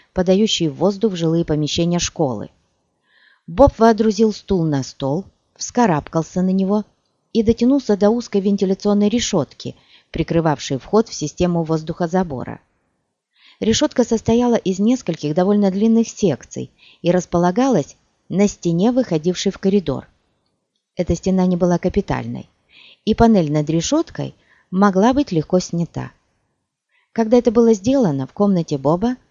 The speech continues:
возникло под потолком весьма широкое отверстие, которое вело в пригодный для ползания воздуховод,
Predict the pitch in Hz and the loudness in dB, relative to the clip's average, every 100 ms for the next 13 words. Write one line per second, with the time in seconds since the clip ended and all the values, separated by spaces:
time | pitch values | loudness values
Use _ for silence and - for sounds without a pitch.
0 | _ _ 175 220 214 277 226 208 185 - | _ _ 2 4 4 2 2 2 0 -2
1 | 175 170 170 285 339 294 _ _ _ - | -2 -2 -2 0 0 -2 _ _ _ -4
2 | 185 220 311 370 - 160 151 143 127 - | 2 2 2 -4 0 0 0 -2 -6 -4
3 | 123 120 - 208 226 _ - _ - 220 | -6 -6 -6 -6 -6 _ -20 _ -6 2
4 | 269 254 233 254 294 277 _ _ _ - | 4 4 4 4 4 2 _ _ _ -6
5 | - 240 185 151 - 131 127 131 - 302 | 0 0 2 2 0 -4 -4 -6 0 0
6 | 302 156 131 123 131 202 208 - - 254 | 0 -4 -4 -4 -2 -4 -2 -4 -2 0
7 | 185 123 - | 0 -2 -8